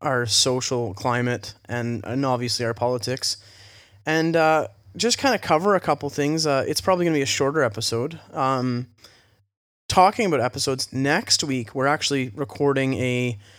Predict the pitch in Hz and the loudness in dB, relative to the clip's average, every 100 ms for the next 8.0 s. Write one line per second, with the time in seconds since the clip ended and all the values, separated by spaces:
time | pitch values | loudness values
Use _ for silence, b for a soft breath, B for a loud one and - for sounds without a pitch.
0 | b - - 156 156 214 185 120 110 - | b -16 0 4 6 6 4 4 2 0
1 | - - 143 131 123 123 120 - _ _ | -4 -4 -2 0 0 -2 -4 -6 _ _
2 | - _ _ 147 135 127 135 147 151 131 | -20 _ _ -2 0 4 4 4 4 2
3 | 113 110 104 85 101 - b b b - | 0 -2 -4 -4 -8 -16 b b b -2
4 | 120 120 127 127 131 131 127 120 117 120 | 2 4 4 2 2 2 2 0 -2 -4
5 | 120 117 131 127 120 120 - 131 131 127 | -4 -2 0 0 -2 -2 -2 0 2 0
6 | 127 120 131 - - 135 127 143 147 131 | 0 0 0 0 0 0 0 -2 -2 -2
7 | 123 123 120 127 127 127 127 131 127 127 | -2 -4 -4 -2 0 -2 -2 -2 -2 -4